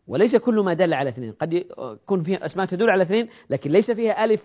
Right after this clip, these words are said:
ليس فيها ألف، ليس فيها ألف ونون، فلا يطلق عليها المثنى. إذن المثنى معروف: كتابان، رجلان، طالبان، آه، محمدان، زيدان، إلى آخره،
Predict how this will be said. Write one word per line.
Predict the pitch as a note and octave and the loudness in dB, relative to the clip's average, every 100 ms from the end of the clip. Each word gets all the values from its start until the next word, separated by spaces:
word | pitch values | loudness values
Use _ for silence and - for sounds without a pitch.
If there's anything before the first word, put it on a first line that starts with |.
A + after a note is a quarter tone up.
| - _ _ - | -6 _ _ -4
ليس | F3 F#3+ | -2 0
فيها | G3 G#3+ F#3 G3+ | 2 4 4 4
ألف، | G#3 F3+ E3+ E3+ - - D#3+ D#3 - B2+ | 0 0 -2 -6 -10 -6 0 0 -2 0
ليس | E3+ F3+ | 0 0
فيها | F3+ E3+ F#3 | 0 0 2
ألف | F3+ | 0
ونون، | D#3+ D#3 D#3+ C4 D4+ - _ _ - | 0 0 2 2 0 -10 _ _ -10
فلا | A#2 D#3+ G3+ G#3+ A3 A3 _ - | -2 4 6 6 4 0 _ -8
يطلق | F3 E3+ C#3+ | -2 -2 0
عليها | D3 D#3 C3+ | 0 0 -2
المثنى. | A2 F2 F2 F#2+ | -6 -12 -14 -6
إذن | D#3+ F3 | -4 -2
المثنى | F3 F3+ A3 B3+ F#4+ G4+ _ _ - | -2 0 0 -2 -6 -8 _ _ -2
معروف: | F3 E3 - | 2 2 0
كتابان، | D#3+ D3 B2+ C3+ C#3 C3 B2 _ - | -2 0 2 0 0 -4 -10 _ -6
رجلان، | D#3 D3+ C#3 B2+ D#3+ D#3+ C3+ B2 - | -2 0 0 2 4 2 -2 -6 -6
طالبان، | D3 C#3+ A2+ A2 E3 D#3+ C#3 C3 _ _ - | -2 -2 -2 -2 0 0 -2 -8 _ _ -10
آه، | - C3 B2 | -6 -6 -6
محمدان، | - A2+ A2+ D3+ C#3 A#2+ D#3 F3 D#3 C#3+ - _ _ - | -8 -12 -6 -4 -4 0 2 2 -2 -8 -18 _ _ -4
زيدان، | D#3 C3 C#3 E3 F3+ D#3 | -2 0 0 2 0 -2
إلى | G#3+ G3+ C3 | 0 0 0
آخره، | A2 F2+ | -6 -16